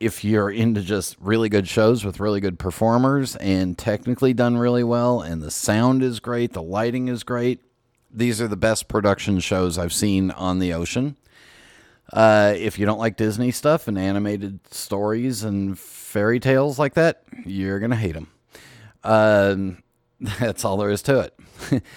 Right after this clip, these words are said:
The food and the service was impeccable. And yes, you can have three desserts if you want. If you want to see more pictures and stuff like that, I'll be posting stuff through the next couple of weeks on my Instagram and my personal Facebook page.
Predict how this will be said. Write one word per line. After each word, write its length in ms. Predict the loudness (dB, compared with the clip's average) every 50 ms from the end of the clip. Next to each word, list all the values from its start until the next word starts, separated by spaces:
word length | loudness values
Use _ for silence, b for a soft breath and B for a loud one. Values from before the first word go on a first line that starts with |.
| B B B
The 100 | -6 -6
food 300 | 0 4 4 6 6 4
and 120 | 4 2 0
the 60 | 0
service 580 | 0 2 2 2 2 2 0 -2 -2 -4 -8 -4
was 520 | 0 0 2 2 2 2 0 -2 -2 -4
impeccable. 840 | -4 -4 -4 -4 -2 -2 -2 -2 -2 -2 -2 -2 0 -2 -2 -4 -6 _ _ _ _ _ _ _ -6
And 520 | -4 -2 0 0 0 0 2 2 2 2
yes, 300 | 2 2 2 0 0 -2
you 120 | -4 -4 -2
can 300 | -2 -2 0 0 0 0
have 200 | 0 -2 -4 -4
three 300 | -6 -6 -4 -4 -4 -4
desserts 420 | -4 -4 -4 -4 -4 -4 -4 -4
if 160 | -4 -4 -2 -2
you 140 | -2 0
want. 320 | 0 0 0 -2 -2 -4 _ _ B B B B B B B B
If 240 | -4 -4 -4 -2
you 60 | -2 -2
want 180 | 0 0 0
to 60 | -2
see 240 | -4 -2 -2 0 2
more 340 | 2 2 2 2 0 0 -2
pictures 800 | -4 -6 -2 -2 -2 -2 0 2 2 4 4 4 2 0 -2 -2
and 240 | -2 -2 0 -2 -2
stuff 280 | 0 2 2 2 2
like 180 | 0 0 0 2
that, 180 | 2 4 4 4
I'll 120 | 2 2
be 120 | 0 -2
posting 480 | -2 2 4 4 4 2 0 -2 -2 -2
stuff 280 | -2 -2 -2 -2 -2 -2
through 180 | -2 -2 -2
the 80 | -2 -2
next 320 | -2 -4 -4 -6 -8 -14 -16 -18 _ -20 -16 -6
couple 260 | -2 -2 -2 0 -2
of 80 | -2 0
weeks 300 | 0 0 0 -2 -2 -2
on 160 | -2 -2 0
my 160 | -2 -2 -2
Instagram 580 | -2 -2 -2 -2 -4 -6 -2 0 0 2 2 0
and 80 | 0 0
my 140 | -2 -4
personal 420 | -4 -4 -6 -6 -6 -8 -6 -6 0
Facebook 480 | 2 2 2 2 0 -2 -4 -4 -2
page. 420 | 0 2 2 2 2 0 -2 -10